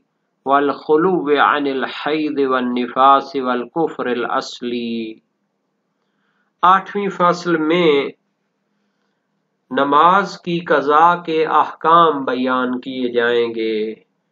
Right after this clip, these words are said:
جب وقت کے اندر نماز رہ جائے، واجب نماز ادا نہ کر سکے، تو اس کی قضا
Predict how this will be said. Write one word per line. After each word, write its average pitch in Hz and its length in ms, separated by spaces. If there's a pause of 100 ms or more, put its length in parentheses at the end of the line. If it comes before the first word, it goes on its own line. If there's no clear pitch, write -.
(1120)
جب 147 220 (400)
وقت 156 380
کے 151 160
اندر 143 360 (300)
نماز 131 600 (500)
رہ 156 320
جائے، 131 380
واجب 123 440
نماز 127 460
ادا 120 280
نہ 123 120
کر 151 320
سکے، 151 540 (840)
تو 165 280
اس 185 220
کی 180 160
قضا 147 600